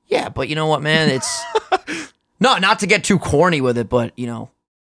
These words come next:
Speaker 1: it's, it's the, in my opinion, it's like the, that's the goal of
Speaker 2: Bro,
Speaker 1: life
Speaker 2: I
Speaker 1: to
Speaker 2: can't
Speaker 1: start,
Speaker 2: even
Speaker 1: to create more humans.
Speaker 2: I can't even get out of bed on time some days. <laughs>
Speaker 1: I know. But you know what? Being, being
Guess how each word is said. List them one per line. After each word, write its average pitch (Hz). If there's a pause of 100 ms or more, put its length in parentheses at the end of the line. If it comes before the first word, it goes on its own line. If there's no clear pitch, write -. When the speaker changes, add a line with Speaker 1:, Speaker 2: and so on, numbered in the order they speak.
(380)
Speaker 1:
it's, - (480)
it's -
the, 113
in 135
my 156
opinion, 143
it's 123
like 127
the, 117
that's 165
the 131
goal 123
of 110
Speaker 2:
Bro, 175
Speaker 1:
life -
Speaker 2:
I 185
Speaker 1:
to -
Speaker 2:
can't 220
Speaker 1:
start, 214
Speaker 2:
even 165 (220)
Speaker 1:
to -
create 202
more 185
humans. - (220)
Speaker 2:
I 233
can't 254
even 220
get 208
out 202
of 143
bed 175
on 131
time 123
some 123
days. 123
<laughs> -
Speaker 1:
I 123
know. 120 (240)
But 180
you 208
know 247
what? 254
Being, 190
being 160